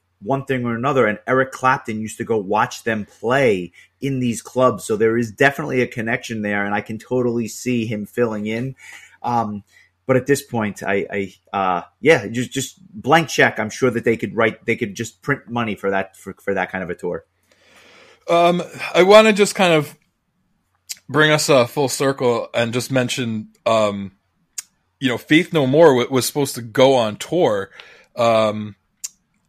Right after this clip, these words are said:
Speaker 2: and they, they canceled it because, um, Mike Patton was dealing with, uh, mental health issues, and, and apparently the,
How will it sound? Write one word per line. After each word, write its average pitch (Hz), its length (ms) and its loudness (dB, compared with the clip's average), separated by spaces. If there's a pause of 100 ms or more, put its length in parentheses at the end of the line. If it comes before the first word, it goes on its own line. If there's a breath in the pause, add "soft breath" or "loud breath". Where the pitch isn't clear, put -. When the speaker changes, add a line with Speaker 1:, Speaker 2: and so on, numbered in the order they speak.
Speaker 2:
and 120 340 2
they, 120 200 0
they 123 160 -4
canceled 180 460 0
it 117 40 -6
because, 120 320 -6
um, 110 480 0
Mike 127 260 2
Patton 147 320 2
was 113 140 -6
dealing 120 320 -2
with, 110 260 -6 (200)
uh, 110 200 4
mental 117 380 -2
health 139 260 0
issues, 110 420 -8
and, 107 200 -12
and 110 100 -8
apparently 113 500 -4
the, 107 260 -10